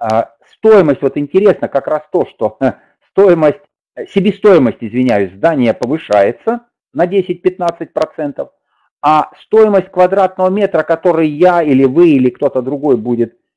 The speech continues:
э, покупать или арендовать, она не повышается, потому что здание получает дополнительную функцию. И, э, э, это не распространяется на тех, кто в нем живут.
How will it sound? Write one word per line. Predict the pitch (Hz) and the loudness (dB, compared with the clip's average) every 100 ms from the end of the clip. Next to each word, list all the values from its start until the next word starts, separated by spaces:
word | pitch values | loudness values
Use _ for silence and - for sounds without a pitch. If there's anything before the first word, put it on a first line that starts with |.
| _ | _
э, | 104 104 | -6 -2
покупать | 151 185 180 226 226 _ _ - | 0 0 0 -2 -4 _ _ -4
или | 131 131 | 2 2
арендовать, | 139 151 165 190 202 - _ | 2 0 -4 -2 -4 -8 _
она | 147 185 | -6 -4
не | 180 | -4
повышается, | 180 185 185 190 131 - | -4 -4 -2 -2 -2 -8
потому | 120 135 - | -8 -6 -6
что | - 135 131 _ _ _ _ | -4 -4 -4 _ _ _ _
здание | 117 113 113 190 196 151 | -14 -6 0 0 0 -2
получает | 143 139 135 180 170 127 | -2 -2 0 2 2 2
дополнительную | 131 - 135 160 - 143 143 - | -2 0 -2 -2 -6 -2 -2 -4
функцию. | - 170 170 - 90 _ _ _ _ _ _ _ _ | -6 -6 -6 -18 -20 _ _ _ _ _ _ _ _
И, | 151 143 143 143 | 0 4 6 4
э, | - | 2
э, | 123 117 113 113 113 _ - 113 110 107 107 - | 4 6 6 2 -2 _ -8 -4 -2 0 0 0
это | 190 190 | 0 2
не | 180 170 | 0 0
распространяется | 156 - 147 - 165 175 170 131 143 | -2 -6 -8 -4 -4 -2 -4 -2 -2
на | 135 | -2
тех, | 143 190 - | 0 0 0
кто | 143 | -2
в | 127 | -2
нем | 143 123 | -2 -2
живут. | 135 127 92 | -2 -2 -4